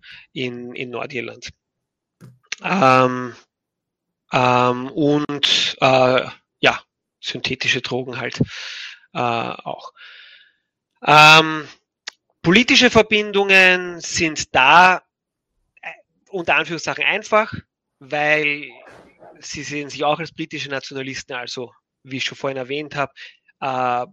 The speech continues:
alles, was eben so an faschistischen und rechtsextremen Szene, äh, in Großbritannien gibt, English Defence League, British National Party,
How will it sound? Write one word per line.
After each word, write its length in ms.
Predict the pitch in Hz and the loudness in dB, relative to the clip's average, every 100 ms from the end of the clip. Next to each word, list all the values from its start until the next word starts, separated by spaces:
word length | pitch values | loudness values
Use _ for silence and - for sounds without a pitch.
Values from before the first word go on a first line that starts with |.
| _ _ _ - | _ _ _ -10
alles, 400 | - 147 160 165 | 2 4 6 4
was 180 | 151 139 | 2 0
eben 240 | 143 139 131 | 0 -6 -10
so 540 | - 139 135 139 139 | -10 -6 -2 -2 -2
an 380 | 135 131 131 127 | -4 -8 -12 -16
faschistischen 640 | - 123 135 127 127 - | -8 -6 -6 -8 -8 -8
und 60 | 127 | -6
rechtsextremen 960 | 123 123 - 120 - 127 127 127 127 123 - - | -8 -8 -14 -18 -14 -12 -10 -10 -10 -14 -20 -20
Szene, 720 | - - - 139 139 139 135 127 - - - - - | -20 -16 -8 -6 -4 -4 -6 -8 -20 -20 -20 -20 -12
äh, 460 | 131 127 123 127 | -8 -6 -8 -10
in 80 | 135 | -12
Großbritannien 720 | - 127 - 135 170 185 165 | -12 -12 -6 2 4 4 0
gibt, 340 | - 156 147 139 | -2 -4 -4 -8
English 240 | 131 127 | -6 -4
Defence 520 | 156 - 143 147 - | -4 -2 -2 -4 -10
League, 220 | 139 135 | -8 -8
British 260 | - 135 131 | -8 -8 -6
National 440 | 139 131 - 135 | -4 -4 -2 -2
Party, 640 | 135 131 131 123 - 131 123 | -4 -2 0 -2 -6 -10 -10